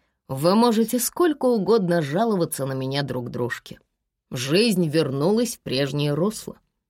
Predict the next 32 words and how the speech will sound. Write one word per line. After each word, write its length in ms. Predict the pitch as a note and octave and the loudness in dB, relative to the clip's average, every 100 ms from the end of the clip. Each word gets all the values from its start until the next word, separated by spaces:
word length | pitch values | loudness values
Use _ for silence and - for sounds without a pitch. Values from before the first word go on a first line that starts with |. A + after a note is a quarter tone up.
| _ _ - | _ _ -2
Он 220 | A3+ C4 | 2 2
переплетает 720 | - D#3 D3+ C#3+ C#3 B2+ B2 | 2 -2 0 -4 -2 -2 -2
наши 260 | B2+ B2 B2 | -4 -4 -6
пальцы 540 | - D#3 G3 - - - - _ _ | -4 -2 -2 -4 -10 -10 -20 _ _
и 100 | A3+ | 0
сжимает 580 | G3 D3+ E3+ D#3+ D#3 D3+ | 2 2 2 2 0 -2
руку. 360 | C3 B2 - - _ _ _ _ _ _ | -4 -4 -8 -20 _ _ _ _ _ _
По 140 | F3 D#3 | -4 -4
коже 420 | - G3+ B3+ F#3 | 0 0 2 0
бегут 400 | D3 C3+ C#3 - | -2 -4 -4 -4
мурашки, 640 | B2 B2 C#3+ F3 - - _ _ _ _ - | -6 -4 -4 -6 -12 -20 _ _ _ _ 0
то 140 | F#3+ | 2
ли 100 | E3+ | 4
от 180 | C#3 C3 | 0 -2
его 200 | C#3 C3 | -4 -4
прикосновения, 1000 | - A2+ B2 - B2+ B2+ C#3 F#3+ F3 G#3 _ _ _ - | -4 -8 -8 -6 -6 -4 -2 -2 -4 -10 _ _ _ 0
то 100 | E3+ | 2
ли 120 | D3 | 2
от 220 | C3+ B2 | -2 -6
слов. 340 | - C3 A#2+ A#2 _ _ _ _ _ _ _ _ | -6 -4 -6 -6 _ _ _ _ _ _ _ _
«Всё 220 | - A#3+ | 0 2
равно 340 | A#3 A#3 A3+ G#3+ | 4 4 4 4
считаю, 460 | - D3+ D3+ C#3+ | 2 -2 0 0
что 220 | C#3+ - D#3 | -2 -2 0
сегодня 560 | - D#3 A#3 C4+ C#3 _ - _ _ - | 0 2 2 0 -4 _ -20 _ _ -4
вы 160 | D#3 B3 | 2 4
должны 360 | D#4+ D4+ E4+ | 4 4 2
проявить 460 | F4+ D4 D4 C#4+ C#4+ | 4 4 6 4 2
ко 100 | A3 | 2
мне 220 | A#3 A3 | 4 4
больше 460 | F3 F3+ G#3+ - C#3 | 4 2 2 0 0
внимания», 640 | C3+ C3 B2+ B2 A2 C3 | 0 0 -2 -4 -6 -10